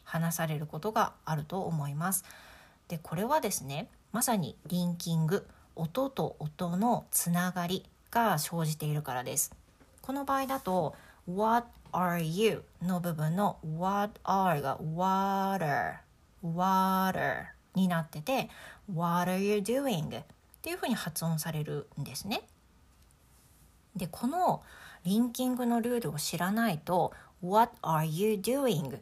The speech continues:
だけで何回練習したとしても、What are you doing?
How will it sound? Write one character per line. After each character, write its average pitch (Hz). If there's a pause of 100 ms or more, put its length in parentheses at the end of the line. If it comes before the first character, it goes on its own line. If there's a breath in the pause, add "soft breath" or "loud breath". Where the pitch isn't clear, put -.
(120)
だ 180
け 202
で 160
何 190
回 190
練 170
習 165
し 156
た 160
と 143
し -
て 156
も、 160 (300 loud breath)
What 165
are 160
you 160
doing? 180